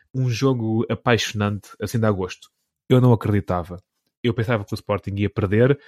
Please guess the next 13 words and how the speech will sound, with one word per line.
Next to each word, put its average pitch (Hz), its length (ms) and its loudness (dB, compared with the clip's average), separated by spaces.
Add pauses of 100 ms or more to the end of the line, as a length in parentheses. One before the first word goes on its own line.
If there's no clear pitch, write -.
(640)
e 127 60 0
a - 20 0
verdade 113 160 4
é 120 40 -2
que - 60 2
empataram, 92 380 0
não 101 120 -4
ganharam. 90 540 -4 (120)
Mas 120 440 0 (380)
este 127 280 -2
jogo 131 180 2
teve 127 220 -2
tudo. 110 240 -2